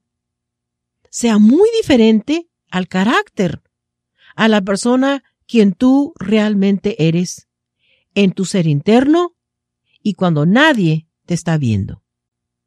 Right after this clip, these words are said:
Recientemente leí acerca de una jovencita de catorce años que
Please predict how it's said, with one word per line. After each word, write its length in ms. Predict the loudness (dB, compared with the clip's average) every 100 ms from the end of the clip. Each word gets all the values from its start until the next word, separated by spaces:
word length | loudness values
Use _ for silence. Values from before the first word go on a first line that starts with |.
| _ _ _ _
Recientemente 1040 | -4 -2 0 0 0 2 2 0 -2 -4 -6 _ _ _ _
leí 680 | -8 -2 0 2 2 0 -6 _ _ _ _
acerca 500 | -8 -4 -6 -4 -4
de 100 | -2
una 220 | -2 -2
jovencita 800 | -2 -2 0 -2 -6 -4 -6 -6 -12 _ _ _ -10
de 140 | -8
catorce 480 | -8 -6 -6 -2 -2
años 640 | 0 0 -2 -6 -12 _ _ _ _ _ _ _ _ _ _ _
que 360 | -2 0 0